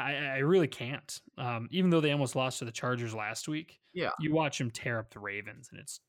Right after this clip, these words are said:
Speaker 1: just, it's
Speaker 2: So
Speaker 1: scary. Uh,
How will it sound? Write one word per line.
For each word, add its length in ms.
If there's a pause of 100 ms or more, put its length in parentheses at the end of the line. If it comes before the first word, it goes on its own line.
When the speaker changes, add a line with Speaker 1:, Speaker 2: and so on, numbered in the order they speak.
(140)
Speaker 1:
just, 140 (280)
it's 280
Speaker 2:
So 160
Speaker 1:
scary. 220 (960)
Uh, 320